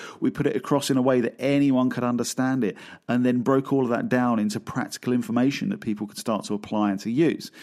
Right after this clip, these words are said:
If that is something that interests you, if you are a practitioner that just wants to keep on top of your knowledge, if you are a personal trainer that wants to increase your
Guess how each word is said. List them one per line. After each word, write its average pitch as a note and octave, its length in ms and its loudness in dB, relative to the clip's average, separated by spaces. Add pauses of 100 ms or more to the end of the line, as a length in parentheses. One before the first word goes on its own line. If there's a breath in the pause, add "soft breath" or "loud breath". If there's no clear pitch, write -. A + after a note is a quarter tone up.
(500 loud breath)
If G3+ 240 2
that G3+ 160 2
is D#3 100 0
something D#3 240 0
that C#3+ 120 2
interests C#3 460 -2
you, F#2 200 -2
if E3+ 320 0
you D#3 340 4
are C3+ 320 2 (560 loud breath)
a G#2+ 60 -4
practitioner D3 640 2
that G#2+ 80 0
just - 240 -4
wants B2+ 240 0
to - 80 -14
keep - 340 -4
on A2+ 140 0
top A#2 220 -2
of A2 120 -2
your A#2 80 4
knowledge, B2 420 4
if A#2+ 320 -4
you A#2+ 200 2
are A#2 200 2
a G#2+ 40 0
personal A#2+ 420 -2
trainer D3 400 2
that - 100 -4
wants A2+ 240 0
to A2+ 160 0
increase C3+ 680 0
your A#2+ 300 2